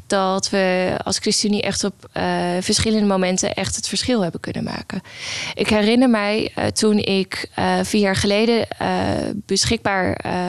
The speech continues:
mij beschikbaar heb gesteld voor de Tweede Kamer en kandidaat was, dat ik ook heb gezegd, "Ik vind het belangrijk dat we, ehm, ook werken aan werkgelegenheid, eh, in het noorden." En op het moment dat er gesproken werd, bijvoorbeeld over het sluiten van gevangenissen,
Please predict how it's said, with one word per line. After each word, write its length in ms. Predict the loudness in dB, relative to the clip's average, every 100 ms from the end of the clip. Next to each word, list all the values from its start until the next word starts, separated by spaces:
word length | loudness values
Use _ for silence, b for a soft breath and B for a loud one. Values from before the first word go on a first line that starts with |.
| -2 -4
mij 120 | -2 -2
beschikbaar 360 | -2 -2 0
heb 120 | 0
gesteld 280 | 0 0 0
voor 100 | -2
de 60 | -2
Tweede 240 | -2 -2
Kamer 340 | -2 -2 0 -2
en 80 |
kandidaat 480 | -2 -2 -2 -2 -2
was, 140 | -4 -2
dat 120 | -2
ik 100 | 0
ook 140 | -2
heb 120 | -2
gezegd, 280 | -4 -4 -4
"Ik 100 | -4
vind 120 | 0
het 80 | 0
belangrijk 440 | 2 2 2 0 -2
dat 200 | -4 -2
we, 220 | -2 -2 B B B B B B B -10
ehm, 680 | -4 -2 -2 -2 -2 -4 -4 -6 -4
ook 120 | -2
werken 280 | 0 0 -2
aan 140 | 0
werkgelegenheid, 840 | 0 -2 -2 0 0 -2 -4 -4 -6
eh, 120 | -4 -4 -4 -4
in 280 | -2 0 0
het 140 | -2
noorden." 440 | 0 0 0 -4 -6 B B B B B B -2
En 340 | 2 4 2
op 120 | 0
het 120 | 0
moment 600 | 2 4 6 6 4 2 -4 B B B -2
dat 380 | 2 2 2 0
er 160 | 0
gesproken 500 | 0 0 2 2 2
werd, 260 | 2 0 0
bijvoorbeeld 480 | 0 2 2 2 0
over 200 | -2 -2
het 100 | -2
sluiten 360 | 0 0 -2 -4
van 140 | -4
gevangenissen, 720 | -4 -2 0 2 0 -2 -4